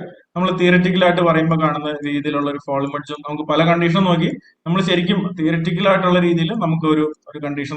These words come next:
നമുക്ക് നോക്കാം കറക്റ്റ് ആയിട്ട് എങ്ങനെ കിട്ടുമെന്നുള്ളത്. ഇത് നമുക്ക് ഇവിടെ ഒരു പാറ്റേൺ കാണാം, അല്ലെ? അല്ലെങ്കിൽ ഇവിടെ ഒരു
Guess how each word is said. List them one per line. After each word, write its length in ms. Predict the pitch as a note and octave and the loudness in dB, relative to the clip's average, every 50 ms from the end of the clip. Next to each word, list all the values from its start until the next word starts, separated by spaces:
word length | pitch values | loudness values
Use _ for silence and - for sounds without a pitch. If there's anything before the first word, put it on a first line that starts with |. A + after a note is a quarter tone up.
| C#3+ | -8
നമുക്ക് 180 | C#3+ C#3 C3+ C3+ C3+ | -8 -6 -4 -4 -4
നോക്കാം 240 | C3 C3+ D#3+ - - - _ _ _ _ _ _ _ D3+ | -4 -4 -6 -6 -8 -10 _ _ _ _ _ _ _ -6
കറക്റ്റ് 240 | D#3 D3+ - F3 D#3 | -6 -2 0 2 2
ആയിട്ട് 180 | D3+ C#3+ D3+ D3+ | 2 2 0 -2
എങ്ങനെ 180 | C#3+ D3 D3 D3 C#3+ | -2 -2 -4 -6 -6
കിട്ടുമെന്നുള്ളത്. 500 | C#3 C3+ C#3+ C#3 C#3 C3+ C3 C3 C3 - C3 - - _ _ _ _ _ D#3+ | -6 -6 -6 -6 -4 -4 -4 -4 -4 -6 -6 -10 -14 _ _ _ _ _ -2
ഇത് 80 | E3 F3 E3+ | 0 2 2
നമുക്ക് 220 | E3 E3 D#3+ D3+ D3+ | 4 2 2 2 2
ഇവിടെ 160 | D3+ D#3 D#3 D#3 | 2 2 4 4
ഒരു 80 | D3+ D3+ D3+ D3+ - - - - | 4 2 0 -4 -8 -10 -4 -2
പാറ്റേൺ 240 | C#3 C#3 C#3 C#3 C3+ C3+ | -2 -2 -2 -2 -4 -4
കാണാം, 120 | C3 C3 C3 | -4 -2 -2
അല്ലെ? 120 | C3 C#3 C3+ C3+ C3+ | -2 -2 -2 -4 -4
അല്ലെങ്കിൽ 220 | C#3 C#3+ C#3+ C#3+ C#3+ | -6 -8 -8 -8 -6
ഇവിടെ 140 | C#3 C#3+ D3+ D3 | -4 -2 -2 0
ഒരു 100 | D#3 - | 0 -2